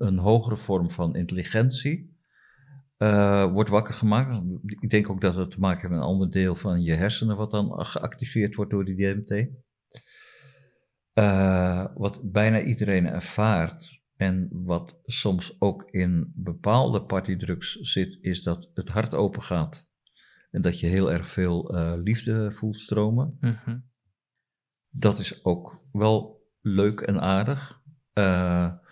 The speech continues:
Speaker 1: zintuigen worden subtieler en scherper,
Speaker 2: Mhm.
Speaker 1: waardoor muziek, eh, op een of andere manier anders binnenkomt en anders ervaren wordt.
Speaker 2: De muziek,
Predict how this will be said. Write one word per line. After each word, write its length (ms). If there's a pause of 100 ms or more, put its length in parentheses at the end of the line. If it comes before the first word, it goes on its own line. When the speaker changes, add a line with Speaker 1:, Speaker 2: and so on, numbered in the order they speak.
(160)
Speaker 1:
zintuigen 600
worden 480
subtieler 540
en 120
scherper, 540 (200)
Speaker 2:
Mhm. 320 (160)
Speaker 1:
waardoor 640
muziek, 680 (920)
eh, 400 (140)
op 160
een 160
of 120
andere 180
manier 360
anders 300
binnenkomt 580
en 160
anders 320
ervaren 420
wordt. 560 (280)
Speaker 2:
De 240
muziek, 540